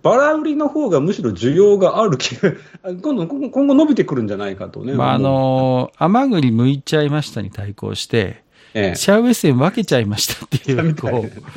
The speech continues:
Speaker 2: 出るかもしれない、それは。
Speaker 1: 出るかもしれない。
Speaker 2: うんうん。
Speaker 1: うん。
Speaker 2: あるかもしれないね。
Speaker 1: まあ、ぜひともね、あの、まあ、いろんなこう、加工肉会社の方、この、もしね、あの、放送を聞いてらっしゃるようだったら、
Speaker 2: うん。
Speaker 1: ぜひとも案件い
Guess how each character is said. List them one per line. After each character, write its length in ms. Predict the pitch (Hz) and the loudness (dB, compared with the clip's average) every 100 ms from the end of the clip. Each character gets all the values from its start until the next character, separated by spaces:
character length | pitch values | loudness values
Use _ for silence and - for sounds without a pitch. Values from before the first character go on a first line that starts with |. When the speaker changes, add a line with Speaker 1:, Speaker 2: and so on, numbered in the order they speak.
| - - - - | -20 -20 -20 -6
Speaker 2:
出 220 | 127 277 | 0 2
る 80 | 311 | 2
か 200 | - 320 | 0 -2
も 100 | 180 | -2
し 180 | - 104 | -4 -10
れ 120 | 95 | -12
な 120 | 95 | -16
い、 40 | 92 | -16
そ 160 | - | -12
れ 60 | 98 | -6
は。 20 | |
Speaker 1:
出 100 | 185 | -4
る 120 | 147 | -6
か 140 | 113 - | -8 -10
も 120 | 98 | -10
し 80 | - | -18
れ 60 | |
な 60 | - | -16
い。 20 | |
Speaker 2:
う 80 | - | -6
ん 20 | |
う 40 | 110 | -2
ん。 40 | |
Speaker 1:
う 20 | 101 95 98 95 98 | -2 -4 -8 -10 -10
ん。 180 | 98 107 | -8 -8
Speaker 2:
あ 60 | |
る 100 | 104 | -8
か 200 | - - | -8 -6
も 140 | 180 104 | -4 -6
し 160 | - | -6
れ 60 | 190 | -8
な 60 | 151 | -8
い 40 | |
ね。 140 | 82 101 | -12 -16
Speaker 1:
ま 80 | |
あ、 40 | 139 | -8
ぜ 140 | 180 | -8
ひ 80 | 190 | -6
と 100 | 151 | -10
も 140 | 139 | -10
ね、 120 | 135 160 | -8 -8
あ 500 | 113 113 107 104 104 | -10 -6 -4 -4 -4
の、 920 | 104 101 101 110 107 55 55 110 110 _ _ | -4 -4 -4 -6 -6 -6 -8 -10 -14 _ _
ま 180 | 139 123 | -2 0
あ、 60 | - | 0
い 80 | 120 | 0
ろ 120 | 113 | 4
ん 80 | 110 | 4
な 120 | 110 | 4
こ 280 | - 107 107 | 4 4 4
う、 60 | 110 | 0
加 140 | - | -2
工 160 | 110 101 | 0 0
肉 480 | 104 - 107 101 | -2 -4 -4 -2
会 200 | 101 107 | 2 2
社 120 | 98 90 | 2 -4
の 220 | 90 95 | -4 -8
方、 320 | - 87 92 | -8 -4 -4
こ 160 | - 101 | 0 2
の、 180 | 98 | 4
も 160 | 98 117 | 4 2
し 100 | 110 | 2
ね、 220 | 147 107 90 | 2 0 -2
あ 180 | 92 | -6
の、 160 | 98 110 | -8 -6
放 180 | 101 92 | -4 -4
送 160 | 98 | -2
を 60 | 92 | -4
聞 180 | - 101 | -2 -2
い 40 | |
て 120 | 98 | 2
ら 80 | 90 | 2
っ 20 | |
し 140 | 92 - | 2 -2
ゃ 60 | |
る 100 | 92 | -2
よ 140 | 104 104 | -2 -4
う 40 | |
だ 100 | 98 | -6
っ 80 | 92 113 | -6 0
た 100 | 117 | 4
ら、 80 | 120 | 4
Speaker 2:
う 280 | 117 110 | 4 2
ん。 100 | 104 | 0
Speaker 1:
ぜ 100 | 95 | 0
ひ 40 | 90 | 0
と 80 | 95 | 2
も 80 | |
案 140 | 101 98 | 2 2
件 200 | 101 | 0
い 120 | 90 | 0